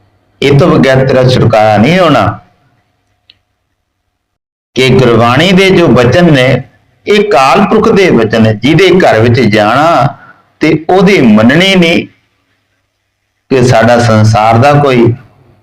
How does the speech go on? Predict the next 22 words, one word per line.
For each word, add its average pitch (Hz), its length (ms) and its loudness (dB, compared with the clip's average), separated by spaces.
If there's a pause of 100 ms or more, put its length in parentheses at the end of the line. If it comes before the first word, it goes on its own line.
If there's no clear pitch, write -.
(720)
ਜਿਸ 151 420 -2
ਤੋਂ 151 120 0
ਵੀ 139 160 0
ਸ਼ਖਸ 117 340 -2
ਹੁੰਦਾ 107 240 2
ਹੈ, 98 320 -2 (520)
ਜੇ 131 140 0
ਉਹਦੇ 143 140 0
ਨਾਲ 135 340 0
ਅਸੀਂ 113 380 0 (1600)
ਉਹਦਾ 139 340 0
ਕੋਈ 120 120 0
ਗੱਲ 123 300 0
ਨਹੀਂ 131 160 0
ਮੰਨਾਂਗੇ, 113 640 0 (920)
ਉਹਦੇ 135 180 0
ਨਾਲ 123 180 0
ਕੋਈ 110 200 2
ਸਲਾਹ 139 240 2
ਮਸ਼ਵਰਾ 113 460 0
ਨਹੀਂ 107 200 -2
ਕਰਾਂਗੇ, 117 520 0